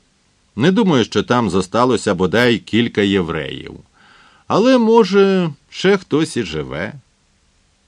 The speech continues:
У Штетлі й колись жили не лише євреї, то, можливо, хтось щось пам'ятає. Де жили? Штетель —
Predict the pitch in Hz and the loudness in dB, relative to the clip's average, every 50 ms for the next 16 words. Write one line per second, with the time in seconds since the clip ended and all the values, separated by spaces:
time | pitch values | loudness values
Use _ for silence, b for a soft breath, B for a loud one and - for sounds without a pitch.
0 | _ _ _ _ _ b b b b b b b b b b 104 117 - - - | _ _ _ _ _ b b b b b b b b b b -2 -2 -2 -4 -2
1 | - 180 202 202 190 - 117 113 104 98 92 - 110 110 123 147 151 127 - - | 0 2 2 2 0 -2 0 0 0 0 0 0 0 0 2 0 0 -2 -4 -4
2 | 117 123 117 123 127 120 117 113 113 110 101 - - 107 107 107 104 101 92 95 | -4 -2 0 0 0 0 0 0 0 -2 -2 -2 0 0 0 2 0 0 0 -2
3 | 98 101 101 98 92 90 90 82 78 78 - - 113 117 117 113 113 117 104 98 | -2 -2 -2 -2 -2 -2 -4 -6 -8 -10 -6 -2 0 0 2 2 0 -2 -2 -2
4 | 120 147 160 156 135 104 92 - - - 127 147 139 - - - - 113 131 131 | -2 -2 0 0 0 -2 -2 -4 -2 0 0 0 0 -2 -4 -4 0 0 0 0
5 | - - 107 104 98 92 87 82 82 - - 95 110 123 123 117 110 104 110 120 | -2 -2 -4 -2 -2 -2 -2 -4 -4 -4 -6 -6 -6 -6 -8 -8 -10 -12 -12 -18
6 | 117 _ _ _ _ _ _ _ _ _ _ - 98 160 202 233 214 160 117 101 | -20 _ _ _ _ _ _ _ _ _ _ -4 0 2 4 4 2 2 0 -2
7 | 87 80 71 - - - _ _ _ _ _ _ _ - - - - 233 208 143 | -4 -4 -6 -10 -12 -18 _ _ _ _ _ _ _ -14 -12 -2 0 2 2 2
8 | - - 92 87 85 78 | 2 0 -2 -2 -2 -4